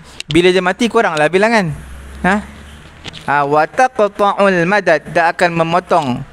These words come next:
cita-cita. Apa benda yang dia nak? Memotong masa. Ha,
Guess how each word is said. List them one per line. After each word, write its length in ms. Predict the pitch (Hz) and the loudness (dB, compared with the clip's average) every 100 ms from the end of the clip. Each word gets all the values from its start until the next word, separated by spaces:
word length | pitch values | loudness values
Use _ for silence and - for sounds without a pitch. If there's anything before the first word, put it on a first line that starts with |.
| - - - - - | -20 -20 -20 -16 -6
cita-cita. 600 | - 180 185 175 143 117 - - - - - - - - - | -2 0 0 0 0 -2 -6 -18 -20 -20 -20 -20 -20 -20 -8
Apa 240 | - 156 | -4 -2
benda 240 | 160 185 208 | 0 2 2
yang 160 | 185 | 2
dia 180 | 170 165 | 2 0
nak? 220 | 151 131 - - - | 2 -2 -6 -16 -4
Memotong 560 | 147 156 156 - 175 | 0 0 0 -2 -2
masa. 320 | 156 156 139 120 - - - - - - - - - - - - - | -2 0 -2 -2 -10 -20 -20 -20 -20 -20 -20 -20 -20 -20 -20 -20 -8
Ha, 320 | 110 107 104 | -4 -2 -4